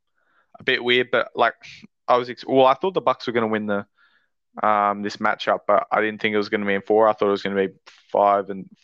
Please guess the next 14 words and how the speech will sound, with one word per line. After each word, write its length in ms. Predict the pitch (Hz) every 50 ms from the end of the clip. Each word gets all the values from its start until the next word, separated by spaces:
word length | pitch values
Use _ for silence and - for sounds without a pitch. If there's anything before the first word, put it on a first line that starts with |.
| _
five 200 | _ 113 113 107
or 100 | 107 110
six. 280 | 107 - 120 117 - -
I 60 | 110
thought 200 | - - 117 107
the 120 | - 95 104
Heat 100 | 101 101
were 100 | - 104
gonna 180 | - 110 104 98
at 140 | - -
least 260 | 101 101 101 101 - -
get 120 | 104 95
a 60 | 95
game. 340 | 90 98 101 104 117 123 131